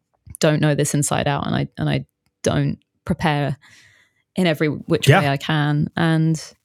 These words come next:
Speaker 1: yeah, and again, like I said, it's, it's taking that trust that somebody's given you and showing that you, you can, you can be trusted with it.
Speaker 2: Now, I, I bookmarked what you said a little earlier about r-,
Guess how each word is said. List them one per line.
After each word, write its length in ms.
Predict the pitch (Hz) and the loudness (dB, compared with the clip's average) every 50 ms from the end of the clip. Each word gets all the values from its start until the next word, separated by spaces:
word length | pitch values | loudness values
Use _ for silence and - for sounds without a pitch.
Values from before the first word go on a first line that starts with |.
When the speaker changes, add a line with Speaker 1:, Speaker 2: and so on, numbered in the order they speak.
| _ _ _ _ _ _ _ _ | _ _ _ _ _ _ _ _
Speaker 1:
yeah, 320 | - 254 339 392 339 226 170 | 0 2 4 6 6 6 6
and 100 | 170 185 | 4 4
again, 260 | 196 - 269 285 262 | 4 4 4 4 4
like 140 | 220 208 214 | 4 4 4
I 40 | 226 | 2
said, 220 | 214 - 240 220 | 4 4 4 4
it's, 160 | 175 - - 185 | 4 2 2 0
it's 220 | 175 180 170 - | 0 0 0 2
taking 340 | - 226 196 190 - 190 175 | 2 2 2 4 4 2 4
that 140 | 175 - - | 4 2 2
trust 280 | - - 170 165 - - | 2 0 0 0 0 -2
that 120 | - - | -2 0
somebody's 280 | - 170 165 156 165 156 | 2 2 2 2 0 0
given 240 | - 170 175 170 | 0 0 2 2
you 220 | 160 151 151 151 156 | 2 2 2 0 0
and 400 | - - 156 151 151 156 160 170 | 0 0 0 0 0 0 -2 -2
showing 360 | - - - 165 165 160 165 | -4 -4 -2 0 0 0 0
that 220 | 156 156 151 - _ _ _ _ _ _ _ _ _ _ _ _ _ _ _ _ | 0 0 -2 -4 _ _ _ _ _ _ _ _ _ _ _ _ _ _ _ _
you, 180 | - 180 175 170 - | -4 -4 -4 -4 -4
you 140 | - 175 170 | -4 -4 -4
can, 400 | - - - 170 165 165 170 180 - _ | -2 -2 -2 0 0 0 0 -2 -6 _
you 120 | - 208 | -2 -2
can 160 | - - 202 202 | 0 2 2 2
be 100 | 208 202 | 2 2
trusted 340 | - 226 247 - - - | 0 -4 -4 -4 -6 -4
with 120 | - - - | -4 -4 -4
it. 120 | - - _ _ _ _ _ _ _ _ _ _ _ _ _ _ _ - - - - - - - - - - - - - | -6 -8 _ _ _ _ _ _ _ _ _ _ _ _ _ _ _ -20 -20 -20 -18 -16 -16 -16 -16 -18 -20 -20 2 6
Speaker 2:
Now, 200 | 170 156 151 151 | 6 6 6 6
I, 120 | 156 160 160 156 - _ - 180 160 156 - | 6 4 4 4 0 _ -2 0 0 2 2
I 80 | 165 156 | 2 4
bookmarked 500 | 139 165 175 - - 160 147 131 - 143 | 6 4 2 6 6 4 4 6 4 2
what 120 | 143 - | 2 4
you 60 | 131 | 4
said 200 | - - 165 147 | 6 6 8 8
a 40 | 143 | 8
little 180 | 135 131 123 - | 8 8 8 8
earlier 320 | 127 139 135 135 131 120 | 8 8 10 10 10 8
about 240 | 120 120 131 120 - | 8 8 6 6 6
r-, 260 | 135 127 139 139 135 | 0 0 2 2 2